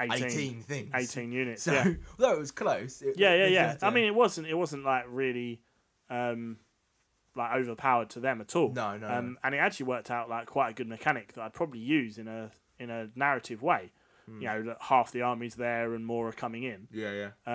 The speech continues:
Speaker 1: Um, and I ro-, I re-rolled the weird boy's power after he died, so it was, like, a different weird boy coming in, and
Speaker 2: Yeah.
Speaker 1: 'cause I didn't want it just to be the same force twice, 'cause
Speaker 2: No,
Speaker 1: that
Speaker 2: of
Speaker 1: made no
Speaker 2: course.
Speaker 1: sense.
Speaker 2: No.
Speaker 1: Um, and it was really fun. Like, you know, Harry's learned, learned the rules really well.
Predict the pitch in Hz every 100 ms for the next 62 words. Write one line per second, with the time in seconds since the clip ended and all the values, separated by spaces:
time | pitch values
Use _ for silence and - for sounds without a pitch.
0 | 120 120 117 127 127 139 156 131 131 151
1 | 139 135 127 123 143 139 147 147 - 151
2 | 160 147 135 127 117 135 165 - 120 113
3 | 123 117 110 131 - 120 127 120 131 127
4 | - 131 131 131 135 127 113 110 _ 120
5 | 110 123 123 135 123 117 113 113 113 113
6 | 107 113 - 113 110 107 123 104 - 131
7 | 101 113 - 131 104 123 117 120 113 -
8 | 143 104 - - 117 - - - - 123
9 | 120 123 - 143 151 143 190 180 - 143
10 | 139 131 123 120 - _ 139 120 117 151
11 | 139 127 131 135 131 127 131 123 139 131
12 | 113 127 123 113 120 113 127 131 131 135